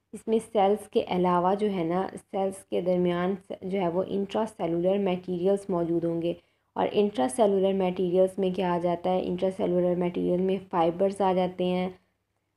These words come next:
अ, उसके अलावा ग्राउंड सब्सटेंसेस यानी वाटर, मिनरल्स वगैरह, ये सारी चीज़ें आ जाएंगी सेलुलर मटेरियल्स में, इंट्रासेलुलर मटेरियल्स में, यानी वो मटेरियल्स जो सेल के दरमियान में मौजूद है।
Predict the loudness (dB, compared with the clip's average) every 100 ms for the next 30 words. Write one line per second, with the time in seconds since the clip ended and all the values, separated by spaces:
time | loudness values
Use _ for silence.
0 | _ -4 0 0 -4 -10 _ -12 -10 -12
1 | -10 -10 -10 -8 -8 -10 -12 -16 -10 -4
2 | -4 -2 -2 -2 -2 0 0 2 0 0
3 | 0 2 4 2 0 0 0 -2 -4 -8
4 | -2 0 0 0 0 0 -2 -2 -4 -4
5 | -4 -2 -2 0 -2 -2 -4 -4 0 0
6 | 2 0 0 -2 -2 -2 0 2 0 -4
7 | -6 -6 -4 -4 -2 -2 -2 -2 0 0
8 | -2 -2 -4 -2 -4 -2 -4 -6 -8 -8
9 | -16 _ _ 0 2 2 2 2 0 0
10 | 2 0 0 -4 -4 -2 -2 -2 0 0
11 | 2 0 -2 0 0 0 2 0 0 -4
12 | -4 -6 -8